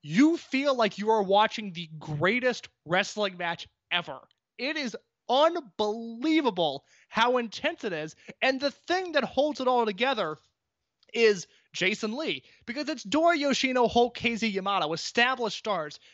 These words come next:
Jason Lee is the wild card in that match, and he is the one, not in the big spots, not in the big moments, but he is the one that makes that match interesting. They go on to win the titles there.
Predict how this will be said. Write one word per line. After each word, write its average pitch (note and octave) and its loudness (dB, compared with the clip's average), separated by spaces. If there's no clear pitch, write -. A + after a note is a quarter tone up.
Jason C4 -2
Lee A#3 -6
is F3+ -4
the E3+ -4
wild F3 0
card D3 -4
in C#3+ -16
that C#3+ -4
match, D3 -6
and G3+ -2
he D#4 -4
is D4 -2
the A#3 -4
one, F#3+ -2
not A#3 4
in F4 -2
the F4 -4
big C#4 0
spots, F3 0
not G3+ 0
in C#4 -6
the B3 -8
big A3+ -4
moments, G#3 -6
but D#3+ -8
he - -4
is F4+ -2
the C4+ -4
one A3+ -2
that F#3 -2
makes G#3 0
that G#3 0
match F3 -2
interesting. D#3+ -4
They F#3 0
go C4+ 2
on C#4 2
to A3+ 4
win A#3 2
the D#4+ -4
titles E3+ -2
there. C#3+ -4